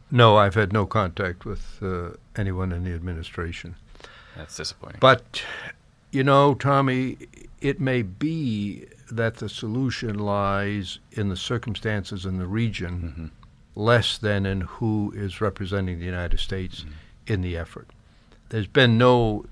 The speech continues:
Speaker 1: sign of any movement or progress. We don't know what will come of the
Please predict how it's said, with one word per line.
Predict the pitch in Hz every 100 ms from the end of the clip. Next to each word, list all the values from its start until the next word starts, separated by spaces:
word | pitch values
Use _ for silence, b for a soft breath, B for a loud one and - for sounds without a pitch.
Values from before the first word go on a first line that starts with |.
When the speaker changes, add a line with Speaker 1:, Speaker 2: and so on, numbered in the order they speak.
| - - -
Speaker 1:
sign | - - 131 120 104
of | 90
any | 101 98
movement | 95 110 101 104 92 82
or | 90 82 78 - -
progress. | - 107 87 85 90 - - b b b b b
We | 120
don't | 117 123 120
know | 117 131 123
what | 107 107 107
will | 101
come | - - 120 107
of | 101 92 -
the | 98 95 95